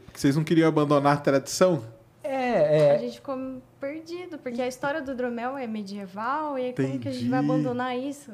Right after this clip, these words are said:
Speaker 3: <laughs>
Speaker 2: É,
Speaker 3: Mas
Speaker 2: e
Speaker 3: aí
Speaker 2: tipo assim, e, e não tínhamos certeza se ia dar certo. Porque assim, eu vender pra você o hidromel só porque é hidromel, mas é hidromel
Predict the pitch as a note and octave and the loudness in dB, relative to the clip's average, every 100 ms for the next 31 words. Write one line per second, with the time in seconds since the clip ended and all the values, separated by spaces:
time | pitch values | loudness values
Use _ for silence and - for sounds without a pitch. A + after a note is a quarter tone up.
0 | - B3+ - C#4+ - - A3+ F3+ F#3 - | -16 -8 -2 -2 -4 0 2 4 2 -2
1 | G#3+ A3 G3 D#3+ D3+ D3+ E3 E3 D3+ D3 | -2 -2 -2 -4 -4 -4 -4 -4 -4 -2
2 | F3 F3+ - A#2+ B2+ - G#3 G#3+ B2 A2+ | -4 -6 -8 -8 -8 -4 -4 -2 -4 -4
3 | A2 C#3 B2 D#3 - B3 G3+ D#3 - - | -6 -6 -6 -6 -8 -6 -4 -6 -14 -12
4 | - D3+ E3+ E3 D#3 A2+ A#2+ B2+ C3+ D3 | -6 -2 0 -2 -6 -8 -6 -4 -2 -2
5 | E3 F3+ - - - D3+ D3+ - D3 C#3 | 0 -2 -6 -16 -8 -6 -6 -8 -6 -6
6 | C#3 C3+ C3+ C#3+ B2 G#2+ - C#3+ C#3 D3 | -6 -10 -6 -6 -6 -8 -8 -10 -10 -10
7 | - B2 A#2+ A#2 A2+ A2+ G#2 G2 _ _ | -8 -8 -8 -8 -8 -8 -8 -14 _ _
8 | _ _ C3 B2 A#2+ - - - - _ | _ _ -12 -10 -12 -16 -20 -20 -20 _
9 | - B2+ B2+ C#3 C#3 B2+ A#2 G2+ | -4 -2 0 0 0 0 -2 -4